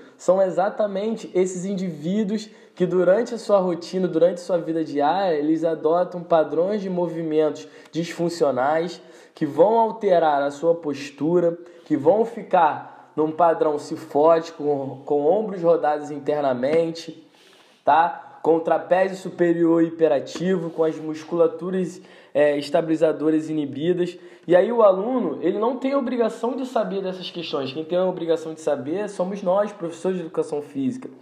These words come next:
Então o aluno, ele vai chegar dentro do ambiente de treinamento e ele vai querer um objetivo como hipertrofia, um treino de força, enfim. Cabe a nós a gente realizar uma avaliação nesse indivíduo.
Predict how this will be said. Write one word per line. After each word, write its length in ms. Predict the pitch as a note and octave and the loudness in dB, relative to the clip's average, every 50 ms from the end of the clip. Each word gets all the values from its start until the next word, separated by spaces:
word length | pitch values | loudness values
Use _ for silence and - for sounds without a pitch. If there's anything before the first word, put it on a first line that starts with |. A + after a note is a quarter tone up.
| - - - - - - | -20 -20 -20 -20 -12 -6
Então 240 | - - - F#3+ G#3 | -4 -2 2 2 2
o 40 | G#3+ | 2
aluno, 220 | G#3 G3+ G#3 G#3 | 2 0 -2 -6
ele 100 | G3+ G3 | -6 -2
vai 140 | F#3+ G3 F#3 | -2 -2 -2
chegar 420 | F#3 - G3 F3 D3+ D#3+ F3+ A3 | -2 -4 -6 -4 -2 0 0 0
dentro 380 | A#3+ A3 A3+ A3 A3 - G#3 F#3 | 0 -2 -2 -4 -4 -4 -6 -6
do 140 | F3 F3 F#3 | -2 -2 0
ambiente 600 | F3+ F3+ E3+ E3 D#3+ D#3 E3 G3 A#3+ A3+ - E3+ | -2 0 -2 -2 0 0 0 -2 -2 -6 -6 -8
de 100 | D#3+ D#3+ | -8 -4
treinamento 680 | - D#3+ D#3+ D#3+ D3+ C#3 C3+ C#3+ F3+ A3+ B3 A#3 - - - - - - _ | 0 2 2 2 2 -2 -4 -2 -2 -2 -2 -4 -6 -14 -20 -20 -20 -10 _
e 60 | - F3 | 0 2
ele 140 | F#3+ G3 | 2 2
vai 160 | F#3+ G3 G3 G3 | 2 0 0 0
querer 260 | G3 G3+ F#3+ F#3+ F#3+ | 0 -2 -2 0 0
um 120 | F#3 F#3+ | 0 -2
objetivo 440 | F#3 E3+ E3 E3+ F3+ F3 - F3+ E3 | -4 -4 -4 -6 -6 -6 -6 -10 -8
como 240 | E3 - F3 F3 E3 | -4 -4 -2 -2 -2
hipertrofia, 800 | D#3+ E3 D#3 D3 D3 D3 C#3 B2+ C3+ - - F3 G#3 G#3+ G#3 F#3+ | -2 -2 -2 -4 -2 -2 -6 -6 -6 -8 -8 -4 -2 0 0 0
um 80 | E3+ | 0
treino 300 | D#3 - D#3 D#3 D#3 D#3 | 0 0 0 0 0 -2
de 140 | D3 C3 B2+ | -4 -6 -10
força, 680 | B2 - - C3 D3 E3+ F#3+ F#3+ F3+ - - E3 D3+ - - - - - _ - | -12 -8 -4 -2 0 2 2 0 -2 -2 -6 -8 -8 -10 -14 -20 -20 -18 _ -4
enfim. 720 | E3+ G3 A#3 A3+ - - G3+ G3+ G3 F3+ C#3+ B2+ - - - - - - | -2 -2 -2 -2 -4 -8 -6 -4 -2 -2 -2 -4 -8 -14 -20 -18 -6 2
Cabe 280 | - F#3 G#3+ A3 A#3 | 4 4 4 4 4
a 80 | A3+ G#3 | 2 2
nós 500 | F#3 E3 D#3 F3 G#3+ A#3+ A#3 F#3+ - - - - - - - | 2 0 0 0 0 0 -2 -4 -10 -14 -20 -20 -14 -8 -6
a 60 | D3 | -4
gente 260 | D3 F#3 F#3+ - G3 | -4 -4 -6 -4 -6
realizar 680 | F#3 E3+ D#3 F3+ G#3 A#3+ B3 B3 A#3 F#3 D#3 D#3+ F3 G#3 | -4 -2 0 0 2 2 0 0 -2 -4 -2 -2 0 0
uma 200 | B3+ C4 C#4 C4 | 0 0 0 -2
avaliação 720 | B3 G#3+ A3+ G#3+ G#3 G#3 G3+ F#3+ F#3+ - - G3+ B3 C4+ | -2 0 -2 -2 0 0 -2 -2 -2 -4 -2 -2 -2 0
nesse 260 | C4 C4 A#3 - - | -2 -4 -6 -6 -8
indivíduo. 560 | F#3+ E3 E3 C#3+ B2+ C3+ D#3+ E3+ D3+ - A2 | -8 -8 -8 -8 -6 -4 -4 -4 -4 -4 -6